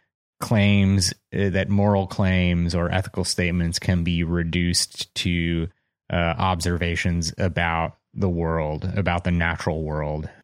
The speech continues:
you know, from the perspective of, you know, science and scientific observation. And the critique of that from a metaethics perspective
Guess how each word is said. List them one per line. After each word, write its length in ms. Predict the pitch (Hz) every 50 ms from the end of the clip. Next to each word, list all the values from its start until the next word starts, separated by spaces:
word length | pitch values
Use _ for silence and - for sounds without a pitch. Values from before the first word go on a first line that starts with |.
| _ _ -
you 120 | 98 95
know, 160 | 85 82 78
from 300 | 76 - - 92 85 82
the 140 | 80 82 90
perspective 720 | - - - - - - 90 82 - - 85 80 80 78 80
of, 480 | 82 78 78 78 78 78 - - - - -
you 120 | - 87
know, 140 | 80 78 85
science 680 | - - 85 80 78 78 80 80 78 85 - - - -
and 340 | - 85 82 80 80 80 78
scientific 560 | - 85 85 85 85 - 95 - - - -
observation. 580 | 78 82 - - 82 82 - - - - - - _ _ _ _ _ _ _ _ _ _ _ _ _ - -
And 500 | 101 92 90 87 87 87 87 87 87 - _ _ _ _ -
the 240 | 98 95 92 90 87 -
critique 420 | - 110 98 - - 143 127 - -
of 120 | 110 92
that 340 | 98 101 98 95 95 95 104
from 360 | - - 104 92 92 92 90
a 340 | 85 85 87 85 85 85 82
metaethics 760 | 87 90 95 95 95 95 90 92 90 - - 90 85 - -
perspective 920 | - - 87 - - - 90 82 - - - 87 87 82 82 80 - -